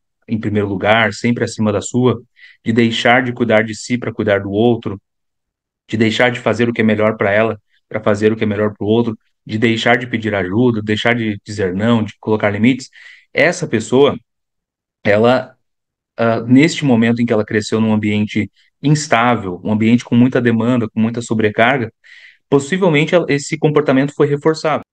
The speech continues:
Ou ela recebia amor, carinho e cuidado, porque as pessoas interpretavam ela como muito solícita, então ela era, é, validada e reforçada por ser, a, de repente, o irmão, a irmã que cuidava do outro irmão,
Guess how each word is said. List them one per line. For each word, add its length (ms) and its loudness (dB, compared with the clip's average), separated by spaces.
Ou 400 0
ela 280 2
recebia 640 0
amor, 600 2
carinho 440 2
e 40 0
cuidado, 640 -2
porque 560 0
as 100 -12
pessoas 380 -2
interpretavam 680 2
ela 160 4
como 220 0
muito 240 0
solícita, 720 0
então 260 2
ela 160 4
era, 380 2
é, 220 -6
validada 720 2
e 40 -6
reforçada 800 -4
por 160 -2
ser, 200 0
a, 260 -2
de 80 -8
repente, 360 0
o 120 0
irmão, 400 2
a 20 0
irmã 260 0
que 140 -10
cuidava 460 2
do 100 -6
outro 300 -4
irmão, 360 0